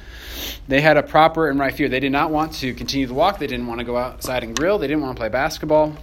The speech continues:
And it's because even at a very young age, they know that that storm is gonna show no exceptions to them. It will bring rain and lightning and perhaps destruction on any, and the only proper response is to flee and find refuge.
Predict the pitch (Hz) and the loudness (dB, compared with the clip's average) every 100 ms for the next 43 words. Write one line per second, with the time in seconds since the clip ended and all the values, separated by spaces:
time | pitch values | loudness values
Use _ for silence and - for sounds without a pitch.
0 | - - 131 127 - 135 147 139 139 151 | -14 -8 -6 -6 -6 -4 2 2 2 0
1 | 156 135 117 131 127 120 123 120 110 117 | 0 0 0 -2 -2 -2 -4 -4 -4 -4
2 | 123 113 139 127 - 135 120 120 113 120 | -4 -2 -4 -4 -6 -6 -6 -6 -6 -8
3 | 113 117 117 - 120 - 98 127 120 - | -6 -8 -8 -10 -10 -10 -14 -12 -12 -12
4 | 92 - - - - - - - - - | -14 -14 -16 -16 -16 -16 -14 -8 -8 -8
5 | - - - - - - - - - - | -6 -6 -8 -16 -16 -16 -18 -16 -16 -14
6 | - - 110 120 123 123 120 113 101 113 | -16 -14 -10 -6 -4 -4 -6 -8 -10 -6
7 | 123 143 147 143 110 110 135 135 147 147 | -2 -2 -2 -4 -6 -2 -2 -2 -4 -6
8 | 147 - - 113 104 143 - 143 - 147 | -8 -14 -14 -10 -4 -4 -4 -6 -2 -2
9 | 147 117 117 120 120 139 120 120 - - | -2 -8 -6 -6 -4 -4 -4 -10 -16 -16
10 | - - - - 117 113 - 151 170 165 | -16 -16 -16 -10 -6 -6 0 2 2 2
11 | 160 156 135 127 - 143 123 123 - 120 | 2 2 2 -4 0 0 -2 -6 -8 -8
12 | - 156 160 123 120 120 131 127 127 - | -6 0 0 0 -4 -4 -2 0 -2 -4
13 | 117 135 139 101 - | -2 -2 -2 -8 -8